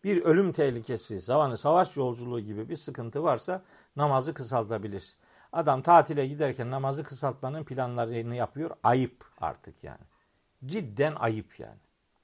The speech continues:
Efendim öyle yazıyor. O onların yazıldığı zaman yolculuklar bir gebermiş eşekle yapılıyordu. Sen şimdi bilmem lüks şu marka arabalarla gidiyorsun. Ayıp yani. Benzetmeyi yaparken insan biraz,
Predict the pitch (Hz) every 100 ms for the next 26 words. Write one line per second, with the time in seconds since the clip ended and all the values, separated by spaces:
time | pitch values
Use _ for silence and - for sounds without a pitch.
0 | _ _ _ _ _ _ _ - _ _
1 | _ _ _ _ - 170 214 226 214 220
2 | 233 196 135 120 147 202 220 202 202 214
3 | 202 190 196 190 214 190 175 151 165 185
4 | 170 185 - 214 185 190 190 156 175 175
5 | 175 190 175 170 180 - 139 113 - 95
6 | 85 78 _ _ _ _ - 190 165 160
7 | 180 170 165 175 175 175 175 - 180 165
8 | 151 190 170 151 156 165 151 123 92 92
9 | - - 135 202 - 104 80 73 - _
10 | _ _ _ 127 147 151 - 160 160 151
11 | 151 202 175 147 143 165 151 160 151